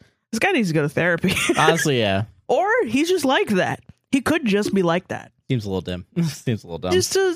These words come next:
Speaker 1: just, you know, he just could be a little, like, obtuse.
Speaker 2: Yeah, yeah, honestly. <laughs> But he does, he seems like a dick, though.
Speaker 1: He does kinda seem like
Speaker 2: He
Speaker 1: a
Speaker 2: seems
Speaker 1: dick.
Speaker 2: like a fucking dick.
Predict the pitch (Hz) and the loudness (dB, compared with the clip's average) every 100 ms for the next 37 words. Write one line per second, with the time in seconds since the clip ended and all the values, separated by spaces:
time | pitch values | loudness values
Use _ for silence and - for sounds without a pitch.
0 | - 381 - 302 339 302 294 277 269 269 | -4 -6 -4 -2 0 0 0 -2 -2 -2
1 | 240 254 233 226 214 190 180 - - - | 0 0 2 2 2 0 -2 -6 -6 -20
2 | _ _ _ _ _ _ _ _ _ _ | _ _ _ _ _ _ _ _ _ _
3 | _ _ _ _ _ - 190 - 185 165 | _ _ _ _ _ -4 -4 -2 -2 0
4 | - - - _ _ _ _ _ _ - | -2 -6 -8 _ _ _ _ _ _ -4
5 | 90 87 92 90 92 - 165 170 160 156 | -2 0 0 0 -2 -2 0 0 0 -2
6 | 131 - 123 123 117 117 113 - - - | -4 -2 -2 -2 -2 0 -2 -4 -16 -20
7 | _ _ _ _ _ _ _ _ - - | _ _ _ _ _ _ _ _ 0 2
8 | - - - _ _ _ _ _ _ _ | 0 -2 -6 _ _ _ _ _ _ _
9 | _ 220 233 240 226 226 202 214 190 139 | _ 0 2 0 0 0 0 0 0 0
10 | 101 95 - 87 87 - 262 302 277 262 | 0 -4 -2 -2 -2 -2 -2 0 0 0
11 | 226 202 180 185 160 151 170 165 143 131 | -2 -2 0 0 0 0 0 0 -2 -2
12 | 110 101 90 85 82 | -2 -2 -2 -4 -4